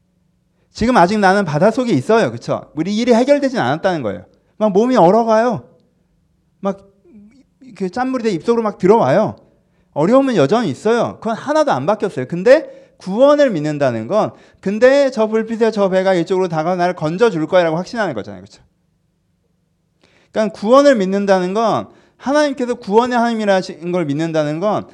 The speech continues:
항상 내가 처해 있는 내 내면적인 현재와 관계적인 현재와 사회적인 현재와 실존적인 현재를 최종적으로 받아들이지 않는다는 거죠. 그쵸? 여기서부터 하나님께서 하실 것들을 기대한다는 거죠.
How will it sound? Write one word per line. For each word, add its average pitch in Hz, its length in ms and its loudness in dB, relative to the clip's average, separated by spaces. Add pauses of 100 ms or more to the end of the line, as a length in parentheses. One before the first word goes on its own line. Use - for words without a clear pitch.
(200)
항상 294 720 -4
내가 190 320 0
처해 220 320 -6
있는 208 320 -8
내 175 200 -2
내면적인 208 640 -2
현재와 185 520 -2
관계적인 175 440 -4
현재와 170 380 -2
사회적인 214 420 -6
현재와 175 360 -2
실존적인 214 480 -6
현재를 180 420 -2 (260)
최종적으로 277 520 -2
받아들이지 165 440 -2
않는다는 127 420 -2
거죠. 65 160 -20
그쵸? - 200 -20 (1500)
여기서부터 214 680 2
하나님께서 254 360 0
하실 220 280 -4
것들을 175 320 -6
기대한다는 110 560 -6
거죠. - 340 -20